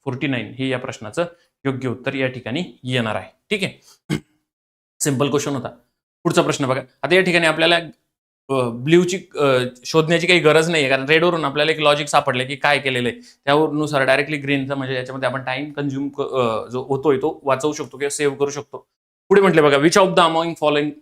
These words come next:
<clears throat> is the correct option on the basis of statement that conclusion given below? स्टेटमेंट काय दिलं बघा त्यांनी, की is greater than L,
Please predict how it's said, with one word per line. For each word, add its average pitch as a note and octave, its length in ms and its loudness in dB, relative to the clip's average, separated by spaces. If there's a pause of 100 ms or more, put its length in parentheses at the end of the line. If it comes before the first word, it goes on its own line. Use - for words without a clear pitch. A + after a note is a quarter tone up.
(100)
<clears throat> E3+ 340 -2
is C#3 80 -6
the D3+ 100 0
correct D#3 260 0
option C3 380 -2 (320)
on D3 140 0
the D3+ 60 4
basis D#3 300 0
of D#3+ 120 0
statement C#3+ 460 -4
that E3 160 -2
conclusion D#3+ 880 0 (160)
given D3 300 0
below? A#2 200 -2
स्टेटमेंट D#3 420 -4
काय D#3+ 160 2
दिलं C#3 160 -4
बघा A#2+ 120 -2
त्यांनी, A#2+ 200 -6 (320)
की F3+ 160 2
is F#3 120 0
greater D#3+ 300 2
than D3+ 180 4
L, C3+ 80 -4